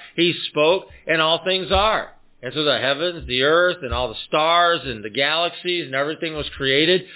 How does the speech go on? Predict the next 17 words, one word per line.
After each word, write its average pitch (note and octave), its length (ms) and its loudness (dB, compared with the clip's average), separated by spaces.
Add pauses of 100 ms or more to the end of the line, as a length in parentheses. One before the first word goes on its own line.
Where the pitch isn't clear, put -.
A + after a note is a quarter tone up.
(140)
All E3+ 280 2
these E3+ 240 0
things F3 220 -6
were C#3+ 140 -8
created, D#3 640 0 (320)
and C3 120 -2
all E3+ 220 4
of C#3+ 140 0
that, E3 280 0
they C#3 140 -2
just, C#3 260 -4 (180)
they B2+ 180 2
are, C3+ 560 0 (500)
as C3 180 -2
he C#3 200 -6
spoke. D#3+ 400 2 (760)
And D#3 240 2